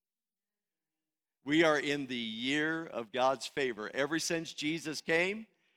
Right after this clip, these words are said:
it's all about the favor of God. And it started with Mary,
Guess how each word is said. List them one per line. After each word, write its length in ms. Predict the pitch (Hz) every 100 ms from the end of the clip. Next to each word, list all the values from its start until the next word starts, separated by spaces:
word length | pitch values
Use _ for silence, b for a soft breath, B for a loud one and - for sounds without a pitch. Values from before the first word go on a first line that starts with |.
| _
it's 160 | 120 139
all 220 | 131 147
about 280 | 135 143 143
the 100 | 113
favor 440 | - 131 131 131
of 120 | 127 120
God. 320 | 98 85 73 _ _ _ _ _ _ _ _ _ -
And 120 | 123
it 120 | 117
started 460 | - 139 147 160 156
with 220 | 143 127
Mary, 540 | 135 135 151 160 175